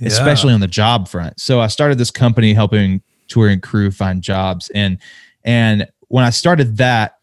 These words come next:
Speaker 2: I, I realized even more that, like, people need training really, really badly.
Speaker 1: Okay.
Speaker 2: Um, 'cause a lot of people just start doing these jobs 'cause they're a buddy of the band. You know, they don't actually have any, any real training.
Speaker 1: Yeah.
Speaker 2: And, um,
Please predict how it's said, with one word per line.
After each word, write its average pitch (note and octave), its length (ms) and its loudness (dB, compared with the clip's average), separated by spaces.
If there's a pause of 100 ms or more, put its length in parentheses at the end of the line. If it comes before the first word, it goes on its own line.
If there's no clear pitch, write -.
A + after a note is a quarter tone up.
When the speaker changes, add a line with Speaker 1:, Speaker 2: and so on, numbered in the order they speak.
Speaker 2:
I, A2 220 2 (200)
I G#2+ 80 0
realized G#2+ 420 2
even G2 220 0
more G2+ 340 2
that, F#2 180 -4
like, F2+ 180 -8 (140)
people A#2 320 -2
need F#2+ 240 0
training F2 500 -6
really, F2 360 -4 (200)
really G#2 280 2
badly. F2 400 -6
Speaker 1:
Okay. G#2+ 120 -12 (360)
Speaker 2:
Um, G2 480 -2
'cause C3 120 0
a C3 40 2
lot E3 140 2
of - 80 -4
people D3 200 0
just B2 340 -4 (160)
start B2+ 340 -4
doing B2 180 0
these A2+ 160 0
jobs A2+ 320 -2
'cause G2+ 200 -4
they're G#2 260 0 (100)
a G#2 80 -4
buddy G2+ 360 0
of F2+ 80 -4
the F#2 80 -6
band. E2 360 -8 (420)
You A2 80 -2
know, G2+ 160 2
they A2 120 2
don't C3 160 2
actually G#2 300 -2
have F#2+ 220 -2
any, F#2 280 -4
any G2 180 -2
real F#2+ 240 -2
training. F#2 580 -6 (100)
Speaker 1:
Yeah. G#2 240 -14
Speaker 2:
And, G#2 280 0
um, F#2+ 380 -2